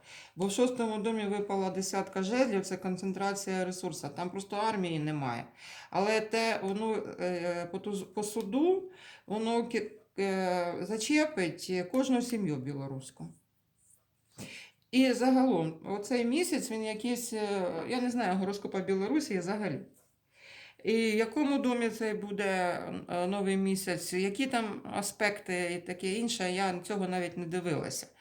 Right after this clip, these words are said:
Карта суда, вона просто так не виходить. Країна стоїть на пороговому моменті, і це розгортається вже зараз. Ну, тобто, отут, коли місяць, е, е, кінець, е, січня, лютий.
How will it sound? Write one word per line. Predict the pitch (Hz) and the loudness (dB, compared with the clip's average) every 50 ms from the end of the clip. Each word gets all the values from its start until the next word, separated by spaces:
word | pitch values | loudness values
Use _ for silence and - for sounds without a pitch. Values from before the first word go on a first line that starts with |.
| - - - - - - - - _ _ | -20 -18 -18 -16 -18 -18 -20 -20 _ _
Карта | - 214 226 240 240 247 247 | 0 2 2 2 4 2 0
суда, | 254 254 233 214 208 247 247 247 | 0 2 -2 0 2 2 4 4
вона | 240 220 214 196 | 4 2 0 0
просто | 196 220 220 - 214 | -2 -4 -4 -4 -8
так | - - 208 202 208 | -4 -2 -2 -2 -2
не | 202 196 196 | -2 0 0
виходить. | 185 185 190 190 - 156 147 139 131 147 - | 0 0 -2 -4 -4 -6 -6 -4 -4 -6 -6
Країна | 180 185 190 214 247 269 285 277 277 | -4 -4 -2 0 0 0 0 0 0
стоїть | 277 - 208 214 233 208 | -2 -2 -2 -2 -2 -2
на | 202 196 | -4 -4
пороговому | 202 208 208 214 220 202 185 185 185 180 | -4 -4 -4 -4 -2 -2 -2 0 0 0
моменті, | 180 180 185 202 226 247 240 247 214 | -2 -2 0 0 0 0 0 0 -2
і | 196 | -2
це | - - 208 208 | -2 -2 -2 -2
розгортається | 202 196 190 185 175 175 - - 196 196 185 175 175 - - 170 160 | 0 0 0 -2 -2 -4 -2 -2 0 2 2 2 0 -2 -2 -4 -2
вже | 156 156 165 185 175 156 | -2 -2 0 0 0 0
зараз. | 147 156 165 165 156 139 135 - - - - - _ _ _ _ _ _ _ | 0 -2 0 0 2 0 0 -2 -6 -12 -16 -16 _ _ _ _ _ _ _
Ну, | 277 262 - | 0 0 2
тобто, | - 190 - - - 175 165 156 160 - - - - - - | 2 0 -2 0 0 2 2 2 0 -2 -8 -16 -18 -12 -6
отут, | 190 185 - - 208 208 202 | -4 -4 -2 0 0 0 0
коли | - - 190 180 180 180 | 0 0 2 4 4 4
місяць, | 185 190 185 - 170 151 - - - | 4 4 4 2 0 -4 -6 -8 -8
е, | - | -8
е, | 151 143 147 151 147 147 - 156 151 151 147 143 143 147 - 156 - - - - - - | -6 -6 -6 -6 -6 -6 -6 -6 -4 -4 -4 -6 -6 -6 -6 -6 -6 -8 -10 -14 -12 -8
кінець, | 190 190 202 185 180 180 - - | -4 0 0 0 0 -2 -4 -4
е, | 185 175 170 165 165 | -2 -2 0 0 -2
січня, | 165 - 233 214 - - 190 190 185 175 185 - - - _ | -2 -2 -2 -4 -2 0 2 2 2 0 -2 -8 -16 -12 _
лютий. | 185 190 202 185 165 165 - - - - | 2 4 4 4 4 2 -2 -8 -10 -12